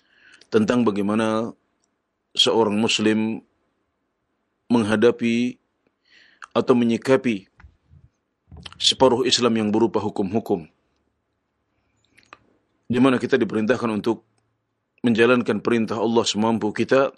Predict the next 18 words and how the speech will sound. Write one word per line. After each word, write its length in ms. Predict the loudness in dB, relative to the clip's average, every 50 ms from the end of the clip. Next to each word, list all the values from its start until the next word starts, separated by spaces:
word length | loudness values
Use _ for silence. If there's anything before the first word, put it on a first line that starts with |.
| _ _ _ _ _ _ _ -4
dan 160 | 0 2 2
meninggalkan 560 | 2 2 2 2 2 2 2 2 0 -2 -4 -4 -4
semua 480 | -4 -4 -2 -2 0 0 0 0 0 0
larangannya. 560 | 0 -2 -2 -2 -4 -4 -4 -4 -6 -10 -14 _ _ _ _ _ _ _ _ _ _ _ _ _ _ _ _ _ _ _ _ -20 -20 -20 -20 -4 0
Kemudian 320 | 2 4 4 4 4 2
kita 160 | 2 -2 -2
juga 240 | -2 0 2 4 4
dilarang 480 | 4 2 2 2 4 4 2 2 0 -4
untuk 320 | -4 -4 -6 -6 -6 _ _ _ _ _ _ _ _ _ _ _ _ _ _ _ _ _ _ _ _ _ -2
melakukan 480 | -2 0 0 -2 -2 -2 -2 -2 0
pertanyaan-pertanyaan 1040 | -2 -4 -4 -2 -2 -2 -2 -2 -4 -4 -6 -4 -4 -2 -2 -2 -2 -2 0 0 0
yang 240 | 0 0 -2 -4 -6
tidak 400 | -4 -2 -2 0 0 -2 -2 -2 -8 _
perlu 400 | -2 0 0 0 0 -2 -4 -8 _ _ _ _ _ _ _ _ _ _ _ _ _ -20 -20 -20 -20 -20 -20 _ _ _ _ _ _ _ _ -8
atau 560 | -6 -6 0 2 4 4 4 2 -2 -8 -8 _
yang 160 | -2 -2 0
berpotensi 560 | 0 -2 -4 -4 -6 -4 -2 -2 -2 0 -2 -2
untuk 420 | -2 -2 -4 -4 -6 -6 -6 -12